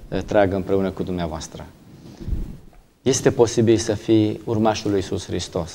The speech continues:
Sfânta Scriptură ne învață lucrul acesta. Ascultarea este una dintre dovezile evidente ale uceniciei.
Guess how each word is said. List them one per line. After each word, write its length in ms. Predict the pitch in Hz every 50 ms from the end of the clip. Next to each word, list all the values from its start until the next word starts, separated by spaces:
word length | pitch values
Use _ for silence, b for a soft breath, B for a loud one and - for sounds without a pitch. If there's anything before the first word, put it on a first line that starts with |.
| - - - - -
Sfânta 360 | - - - 120 107 - 107
Scriptură 320 | 104 - 113 - 123 110
ne 100 | 107 107
învață 320 | 107 107 110 113 107 - 101
lucrul 260 | 92 90 - - -
acesta. 400 | - - - 87 - - - - - - - - - - - B B B B B B B B B B B B B B B
Ascultarea 640 | - 107 - - - 123 110 - - 131 127 123 117
este 240 | 113 107 - -
una 180 | 120 117 123 123
dintre 260 | 123 120 110 113 117
dovezile 540 | 107 101 113 104 117 120 113 104 120 107 107
evidente 840 | 110 117 117 101 123 117 98 131 113 101 92 82 - - 82 85 85 - - - - - - _ _ - - - _
ale 300 | - 98 98 95 98 98
uceniciei. 720 | 95 107 104 - 117 107 101 92 87 - 98 87 87 85